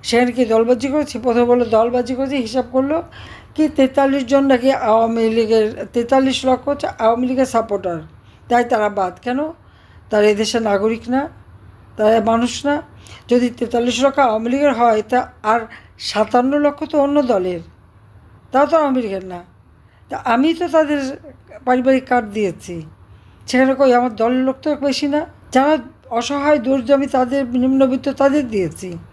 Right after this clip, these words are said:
আমি বিনা পয়সায় খাবার যখন দেই, চাল দিই, আমি কি কোনো দল দেখি? দেখি না। আর আমি কেন মানুষকে মারতে যাব? আমার নামে অ-, অ-, মিথ্যা অপবাদ দিয়ে যাচ্ছে সারা জায়গায়। এমনকি সেই বিবিসিও বলে আমি নাকি খুন করেছি।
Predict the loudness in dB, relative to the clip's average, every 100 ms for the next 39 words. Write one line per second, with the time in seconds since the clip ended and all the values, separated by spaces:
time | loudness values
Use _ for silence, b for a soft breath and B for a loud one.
0 | B B B B B 0 2 4 2 2
1 | 2 0 0 0 -2 -2 -4 -2 -2 0
2 | 2 2 2 0 2 0 -4 -4 B B
3 | B -8 -2 -2 0 2 2 2 2 2
4 | 0 0 0 0 0 -2 -4 -8 B B
5 | B B -4 -2 0 0 -2 -2 -2 0
6 | 0 0 -2 -2 -2 -2 -2 0 -2 -6
7 | -10 -6 -2 -2 -2 -2 0 0 0 -6
8 | _ _ -6 -6 -6 -6 -2 -2 0 0
9 | 2 0 -2 -2 0 2 0 -2 -4 0
10 | 0 0 0 0 -2 B B B B -2
11 | 2 2 2 0 0 0 0 -2 b b
12 | b 2 4 4 4 2 4 0 -2 0
13 | 2 2 0 -4 -4 -2 -2 -2 -2 -4
14 | -10 -14